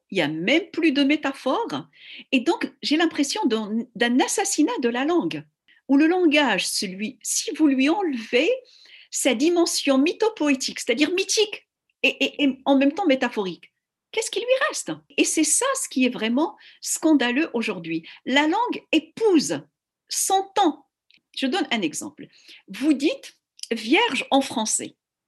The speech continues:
Comme la société a changé, vierge porte aussi bien sur le garçon que sur la fille. Puceau, pucelle. Mais dans notre esprit à nous, eh ben, vierge ne s'applique jamais au garçon.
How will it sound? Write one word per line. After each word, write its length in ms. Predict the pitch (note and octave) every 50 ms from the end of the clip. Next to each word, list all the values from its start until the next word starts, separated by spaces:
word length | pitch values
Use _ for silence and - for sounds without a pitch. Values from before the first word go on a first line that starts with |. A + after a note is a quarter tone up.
| _ _ _ _ _ _ _ _ _ _ _ _ _ _ _ -
Comme 220 | - A#4+ A#4 G#4 F4
la 120 | D4+ B3+
société 640 | B3+ - - D4 - - G#3+ G3+ G3+ - F#3+ - - -
a 60 | F3
changé, 460 | A#3 - - C#3 B2+ D3 - G#3+ C#4+ C#5+ D5 - _ _ _ - - - _ -
vierge 680 | G3 F#3+ A3 B3 E4 A4+ B4+ - - - - - - _ -
porte 260 | D4 C4+ - - - -
aussi 260 | F#4+ - - - D#4+
bien 180 | C4 - G4 C5
sur 200 | - - F#4 E4
le 80 | C4+ B3
garçon 320 | A3 A#3+ A#3+ - - C5 C5+ C5
que 80 | - G#4+
sur 200 | - G#4+ G#4 F#4
la 100 | F4+ -
fille. 340 | - - D#4 D#4 - - _ _ _ _ _ _ _ _ -
Puceau, 300 | - - C#4 - - G4+ - -
pucelle. 440 | - A#4+ A4 - C4+ B3+ B3+ C4 E4 - _ _ _ _ - - - - - - -
Mais 260 | - A#3 B3 C#4 C4+ A#3+
dans 380 | F#3+ E3+ E3+ F3+ D#4 F#4 G#4 A#4 A4 E4+
notre 360 | C4+ C#4 D4 - - - - -
esprit 580 | G#3+ B3+ - - - - - - C4+ B3 - - -
à 120 | F3+ F3
nous, 280 | E3 E3+ F3+ E3+ F3 _ _ _ _ _ _ _ _ -
eh 80 | -
ben, 200 | C#4+ C4 B3+ A#3+
vierge 440 | G#3 F#3 F#3+ A#3+ E4+ B4+ B4+ D4+ B3
ne 100 | B3+ C#4
s'applique 460 | C#4 - C#4 C#4 - - D4 - -
jamais 300 | G3+ C#4 D4+ D#4+ F#4 G4
au 100 | F#4 D#4
garçon. 340 | C#4 F4 G#4+ - - - B4